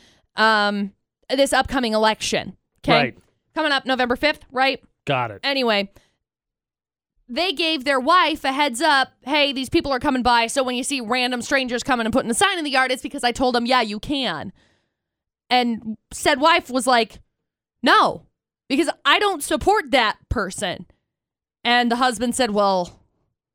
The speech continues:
Speaker 1: I do.
Speaker 2: How does
Speaker 1: It's
Speaker 2: that
Speaker 1: one
Speaker 2: get
Speaker 1: of my, like, best friends. I've been friends with them for, like, three years. We're pretty tight. I wanna support them." And they said,
Speaker 2: Right.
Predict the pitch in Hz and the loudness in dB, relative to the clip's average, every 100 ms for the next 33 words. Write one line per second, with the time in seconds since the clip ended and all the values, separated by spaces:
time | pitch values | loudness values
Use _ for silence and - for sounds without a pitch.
0 | _ 180 170 180 254 175 - - - 370 | _ -4 -4 0 2 2 -2 -12 -6 -4
1 | 220 254 262 254 247 247 233 233 - - | 0 2 2 4 2 2 2 0 -2 -14
2 | - _ - - 202 - - 330 403 262 | -20 _ 4 4 2 -6 2 4 6 4
3 | 233 262 294 262 240 294 311 381 349 339 | 2 0 0 0 0 -2 2 0 0 -2
4 | 302 302 302 294 240 330 294 285 254 381 | -2 -2 0 0 -2 -6 -4 -6 -4 -2
5 | 359 311 311 311 - 330 262 330 349 320 | -2 -4 -6 -10 -8 -10 -8 -4 -2 0
6 | 302 - _ _ _ _ _ _ _ _ | -2 -8 _ _ _ _ _ _ _ _
7 | _ _ _ 269 294 294 285 311 247 440 | _ _ _ 2 4 2 2 -2 2 2
8 | 466 370 330 330 311 302 320 320 285 277 | 4 2 2 0 0 0 -2 0 2 2
9 | 240 160 135 | 2 -2 -2